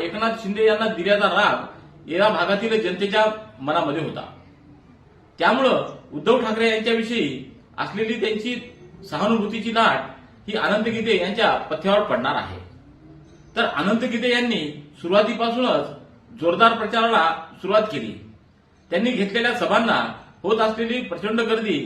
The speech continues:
हे त्यांच्या लोकप्रियतेचं प्रतीक दिसत होतं. या निवडणुकीमध्ये शेतकरी कामगार पक्ष आणि मुस्लिम मतदारांनी महाविकास आघाडीला कल दिल्यानं अनंत गीते यांची बाजू भक्कम झाल्याचं दिसून आलं. या मतदारसंघातून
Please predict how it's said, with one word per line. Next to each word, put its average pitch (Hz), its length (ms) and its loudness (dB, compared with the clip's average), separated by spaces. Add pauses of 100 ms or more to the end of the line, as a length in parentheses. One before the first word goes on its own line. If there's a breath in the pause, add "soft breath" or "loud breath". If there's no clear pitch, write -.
(100)
हे 190 160 -4
त्यांच्या 202 260 -2
लोकप्रियतेचं 202 1000 -2 (120)
प्रतीक 190 360 -6
दिसत 151 240 -8
होतं. - 300 -12 (760)
या 185 200 4
निवडणुकीमध्ये 233 840 0 (340)
शेतकरी 170 340 -2
कामगार 220 380 0
पक्ष 220 240 -6 (300)
आणि 196 240 0
मुस्लिम 196 400 -6
मतदारांनी 214 600 0 (560)
महाविकास 190 480 2
आघाडीला 226 440 2 (1600)
कल 220 200 2
दिल्यानं 226 420 2 (480)
अनंत 202 260 0
गीते 226 360 0
यांची 214 180 -2
बाजू 214 380 0 (140)
भक्कम 202 340 -4
झाल्याचं 151 280 0
दिसून 127 260 -8
आलं. - 200 -8 (840)
या 190 160 4
मतदारसंघातून 240 840 0